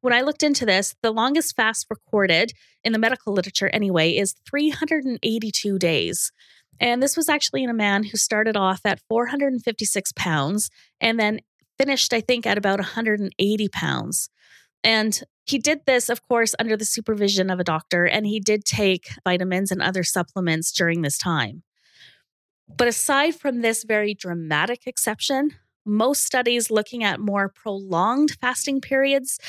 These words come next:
they study people fasting for up to about three weeks or twenty-one days. And interestingly, most people in these studies said that their hunger actually went away. And most of them also said that whatever health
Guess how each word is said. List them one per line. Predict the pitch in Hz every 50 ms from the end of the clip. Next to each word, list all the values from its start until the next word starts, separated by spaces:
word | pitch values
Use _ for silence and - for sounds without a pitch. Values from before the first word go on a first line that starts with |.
| - - - - _
they | - 240 269
study | - - - 330 349 339
people | 330 - 302 285 - 269 262
fasting | - 240 226 226 214 - 254 247 220
for | - - -
up | - - - -
to | - 294 311
about | 294 240 - 226 220 - _
three | - - 240 233 226
weeks | 214 190 190 175 139 110 - - 208
or | 190
twenty-one | - - - 202 196 196 190 180 175 180
days. | 165 156 156 143 120 104 98 - - - - _ _ _ _ _ _ _ _ -
And | 254 247 240 226
interestingly, | - 277 277 - - 302 294 - - 285 277 262 254 254
most | 233 226 247 311 311 - -
people | - 285 285 - 277
in | 262 247 233
these | 220 208 -
studies | - - 233 220 202 180 170 185 185 -
said | - 226 214 214 -
that | 214 -
their | - 202
hunger | 196 - - - 262 285 302 294 294 269 240
actually | 190 208 - - - - 226 220
went | 208 196 185 185
away. | 175 165 175 190 214 151 104 95 - 190 - _ - _ _ _ _ _ _
And | - 233 226 226 233 220 -
most | 254 254 302 285 -
of | 339 285
them | 302 285 254 - _
also | - 240 269 - - 269
said | 247 - - 220 190 180 185 196 -
that | 214 226 - -
whatever | - 240 240 - - 277 - 302 302
health | - - - 233 233 226